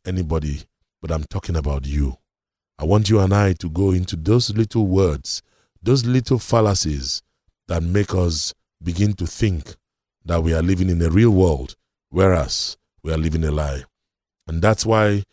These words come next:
if you come with me, as I look at some of these statements, courtesy of Lolly Daskal, and they will probably make you make some hay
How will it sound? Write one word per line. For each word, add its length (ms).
if 140
you 80
come 220
with 180
me, 260
as 120
I 100
look 200
at 160
some 140
of 160
these 120
statements, 680
courtesy 280
of 120
Lolly 260
Daskal, 560
and 160
they 80
will 120
probably 520
make 380
you 140
make 220
some 240
hay 340